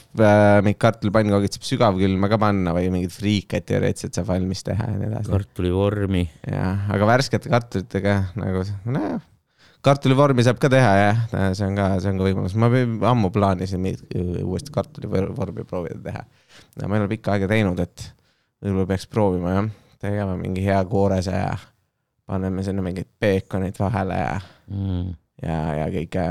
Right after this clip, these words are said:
Speaker 1: juustu,
Speaker 2: Kõvasti.
Speaker 1: loomulikult kõvasti juustu.
Speaker 2: Mm.
Speaker 1: Äh, see on, see on iga, iga hea roa osa on juust.
Speaker 2: Mm.
Speaker 1: Otsa, äh, see oli üks suur,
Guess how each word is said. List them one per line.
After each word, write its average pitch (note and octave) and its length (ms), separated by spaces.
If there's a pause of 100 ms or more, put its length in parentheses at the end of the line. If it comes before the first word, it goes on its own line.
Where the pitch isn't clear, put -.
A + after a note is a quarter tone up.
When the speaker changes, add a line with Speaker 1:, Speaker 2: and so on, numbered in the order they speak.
(160)
Speaker 1:
juustu, G2 360
Speaker 2:
Kõvasti. F2+ 80
Speaker 1:
loomulikult F#2 420
kõvasti E2+ 360
juustu. F#2 340
Speaker 2:
Mm. E2+ 240
Speaker 1:
Äh, F2 380
see F#2 120
on, F2+ 140
see - 160
on F2+ 80 (140)
iga, G2 260
iga G#2 240
hea A2 220 (320)
roa G2 500 (140)
osa G#2+ 340
on F#2 160
juust. G#2 400 (420)
Speaker 2:
Mm. G2 380 (840)
Speaker 1:
Otsa, A2 340
äh, G2 640 (400)
see C#3 220
oli A2+ 180
üks - 80
suur, A2+ 240